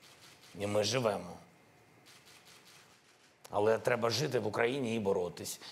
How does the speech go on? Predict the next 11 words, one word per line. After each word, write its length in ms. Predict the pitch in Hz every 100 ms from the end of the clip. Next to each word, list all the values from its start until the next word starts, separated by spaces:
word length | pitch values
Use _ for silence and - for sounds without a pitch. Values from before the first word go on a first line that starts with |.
| -
і 100 | 120
вірити, 440 | 117 117 107 101
дуже 280 | 98 127 113
сильно 400 | - 127 160 127
вірити. 480 | 107 104 92 87 - - - 107
Вірити 360 | 139 143 135
не 140 | 127 131
словами, 680 | - 147 110 101 101 98 - -
а 220 | - 120 117
з 200 | 98 -
наближенням, 880 | 139 139 120 151 156 110 110 101